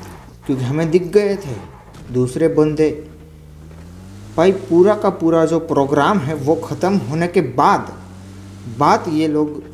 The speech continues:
स्टेज पर आए थे। एक बंदे को तो भाई मेरा teammate यहीं से knockout कर देता है और दूसरा जो बंदा है वो drop के पास ही था। तो मैं उसको एम टू फ़ोर नाइन से मार देता हूँ।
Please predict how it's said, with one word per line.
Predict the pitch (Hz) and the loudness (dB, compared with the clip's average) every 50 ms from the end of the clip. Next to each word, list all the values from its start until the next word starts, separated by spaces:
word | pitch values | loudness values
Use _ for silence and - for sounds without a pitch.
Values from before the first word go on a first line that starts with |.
| - - - | -20 -20 -18
स्टेज | - - - - 156 151 151 147 - | -16 -12 0 4 6 6 6 4 2
पर | - 123 107 | -2 -4 -4
आए | 101 101 98 | -6 -8 -8
थे। | 92 - 95 92 92 - - - - - - - - - - - - - - - - - 131 | -10 -12 -14 -16 -16 -18 -18 -18 -18 -20 -20 -20 -20 -20 -20 -20 -20 -20 -20 -18 -8 -6 -6
एक | 135 - 160 | -4 -4 -4
बंदे | 151 151 151 151 151 | -2 0 0 0 0
को | 151 151 | 0 0
तो | 139 147 139 | 0 0 0
भाई | 135 139 139 139 139 - - - - 131 | 0 0 -2 -2 -4 -6 -10 -10 -6 -4
मेरा | 131 131 127 | -2 -2 -2
teammate | 127 - 135 139 143 143 135 131 - - 131 | -2 -2 -4 -4 -4 -4 -6 -6 -8 -8 -8
यहीं | 113 107 139 147 | -6 -6 -6 -6
से | 139 - 143 | -4 -4 -4
knockout | 131 127 123 123 139 139 139 139 - | -2 -2 -2 -2 0 0 0 -2 -2
कर | - 117 | -6 -4
देता | 113 117 110 101 110 | -4 -4 -4 -4 -6
है | 110 120 - - - - - - - - - - - - - | -10 -12 -14 -16 -18 -20 -20 -20 -18 -18 -18 -18 -12 -8 -6
और | 131 123 | -4 -4
दूसरा | 117 123 147 170 165 196 190 196 | 0 2 2 4 4 4 4 4
जो | 180 180 | 4 4
बंदा | 160 147 143 135 131 117 | 2 0 -2 -2 -2 -4
है | 127 143 160 - - - - - - - - - | -4 -6 -8 -10 -14 -18 -20 -20 -20 -20 -18 -14
वो | - 117 120 117 113 110 107 - - - - | -8 -4 0 0 0 0 -2 -4 -8 -10 -8
drop | 120 123 131 123 127 - | -4 -2 -2 -2 -2 -2
के | 143 | -4
पास | 120 - 127 139 135 160 | -2 0 0 -2 -2 -4
ही | 151 | -4
था। | 147 127 117 | -6 -6 -8
तो | - - - - - - - - - - - - - - - - - - - 107 | -10 -10 -12 -12 -12 -12 -14 -14 -14 -12 -10 -8 -8 -8 -8 -8 -8 -6 -6 -4
मैं | 104 110 117 117 117 | -2 -2 0 0 -2
उसको | 110 - - - 123 117 110 - - - - - - - - - - 131 | -2 -4 -4 -2 0 0 0 -2 -4 -8 -8 -8 -8 -8 -6 -2 0 0
एम | 127 | 0
टू | 117 - - 135 120 | 0 0 0 0 0
फ़ोर | - - 127 123 120 117 | 2 2 2 2 2 2
नाइन | 127 127 123 127 | 0 0 0 -2
से | 123 - 131 | -2 -4 -2
मार | 127 123 123 123 | -2 -2 -2 -2
देता | 123 127 120 123 120 | -2 -2 -4 -4 -6
हूँ। | 110 123 139 | -8 -10 -12